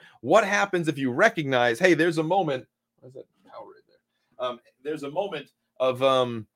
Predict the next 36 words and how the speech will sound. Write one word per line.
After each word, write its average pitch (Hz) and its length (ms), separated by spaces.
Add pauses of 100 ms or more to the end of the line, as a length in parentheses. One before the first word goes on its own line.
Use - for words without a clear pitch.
(340)
uh, 120 240
where 123 200
you 135 200
can 135 120
take 135 200
advantage 135 380
of 101 100
that. 98 200
So 143 120
there's 143 180
all 190 240
types 202 260
of 175 80
weird 170 220
stuff 165 240
here, 117 160
and 113 80
it's 107 140
not 151 460
just 143 280
that. 139 240
So 110 220 (260)
again, 156 480 (640)
in, 180 160
uh, 196 180
in 180 140
broader 220 360
context, 139 560
we're 175 100
talking 196 420
about 147 240
spaceships 190 840
using 180 320
some 208 220
sort 202 240
of 156 140